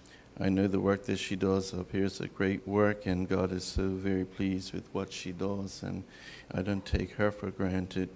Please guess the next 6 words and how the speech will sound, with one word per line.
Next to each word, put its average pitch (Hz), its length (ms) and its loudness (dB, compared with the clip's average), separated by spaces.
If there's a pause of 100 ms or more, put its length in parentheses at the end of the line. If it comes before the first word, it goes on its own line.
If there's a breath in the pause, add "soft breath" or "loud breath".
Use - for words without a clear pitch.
(1040 loud breath)
either. 95 500 2 (560 loud breath)
And 98 140 2
even 104 280 4
for 104 140 4
the 107 220 4
ushers, - 720 -2